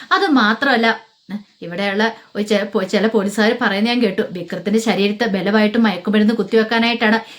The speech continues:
എസ് ഐ ശ്രമിച്ചെന്നുള്ള കാര്യം. അല്ല, ഞാൻ ഒരു കാര്യം ചോദിച്ചോട്ടെ സി ഐ സാർ, ഏ, ഇവർക്കിത് എവിടുന്നാ ഇതൊക്കെ കിട്ടുന്നേ? ഏ, ഇത്ര മാത്രം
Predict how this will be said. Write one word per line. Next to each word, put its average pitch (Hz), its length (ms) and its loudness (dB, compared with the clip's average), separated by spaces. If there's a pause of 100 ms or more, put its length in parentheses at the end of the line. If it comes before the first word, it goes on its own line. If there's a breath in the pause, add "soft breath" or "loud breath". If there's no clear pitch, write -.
(140 loud breath)
എസ് 370 180 -2
ഐ 339 160 2
ശ്രമിച്ചെന്നുള്ള 226 600 2
കാര്യം. 202 340 0 (240)
അല്ല, 220 240 0 (400 soft breath)
ഞാൻ 311 160 2
ഒരു 311 60 -2
കാര്യം 247 400 0
ചോദിച്ചോട്ടെ 233 500 0
സി 220 60 0
ഐ 202 160 2
സാർ, 208 540 -4
ഏ, - 20 -6 (260 loud breath)
ഇവർക്കിത് 392 360 0
എവിടുന്നാ 254 340 2
ഇതൊക്കെ 226 220 0
കിട്ടുന്നേ? 220 440 0 (260)
ഏ, 202 120 -4 (260 loud breath)
ഇത്ര 196 380 0 (320)
മാത്രം 208 460 2